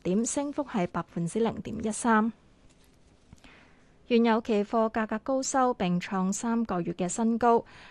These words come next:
原油供應有緊張嘅跡象，加上憧憬嚟自中國嘅需求增加。倫敦布蘭特期油收報每桶八十三點六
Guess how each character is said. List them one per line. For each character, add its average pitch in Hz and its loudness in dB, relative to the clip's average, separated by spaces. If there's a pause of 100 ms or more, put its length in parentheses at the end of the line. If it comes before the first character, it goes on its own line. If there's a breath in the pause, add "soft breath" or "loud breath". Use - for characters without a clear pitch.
(100)
原 208 4
油 208 4
供 285 -2
應 208 0
有 185 0
緊 185 -2
張 233 -2
嘅 190 -2
跡 202 -6
象， 180 0
加 214 0
上 180 -2
憧 240 -2
憬 202 0
嚟 196 0
自 226 -2
中 302 -6
國 226 -2
嘅 180 -2
需 240 -4
求 - -4
增 220 0
加。 220 4 (460 loud breath)
倫 220 6
敦 269 2
布 254 0
蘭 185 2
特 190 0
期 185 0
油 185 2
收 285 -2
報 202 0
每 185 0
桶 185 -2
八 202 0
十 202 -4
三 262 -4
點 185 0
六 214 2